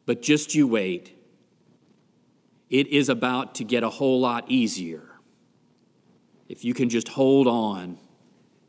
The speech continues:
and let God do God's thing in God's good time.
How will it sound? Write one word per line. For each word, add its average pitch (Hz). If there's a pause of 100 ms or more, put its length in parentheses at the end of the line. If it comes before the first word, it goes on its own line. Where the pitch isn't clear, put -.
(240)
and 98
let 120
God 123
do 117
God's 113
thing 87 (880)
in 98
God's 95
good 95
time. 76